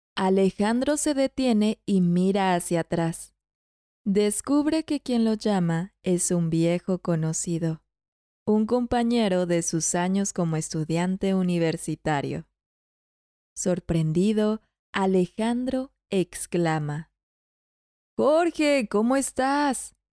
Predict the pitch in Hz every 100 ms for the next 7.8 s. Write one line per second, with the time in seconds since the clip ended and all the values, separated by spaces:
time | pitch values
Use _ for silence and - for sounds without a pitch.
0 | _ _ _ _ _ _ _ - 180 233
1 | 277 294 294 294 285 302 294 233 196 -
2 | 240 254 - 208 175 - _ _ _ _
3 | _ _ - 196 196 190 - - 202 226
4 | 226 226 208 - 180 165 - 160 165 _
5 | _ _ _ _ - 247 269 294 370 381
6 | 269 214 _ _ _ _ - 262 349 339
7 | 349 302 339 339 262 196 -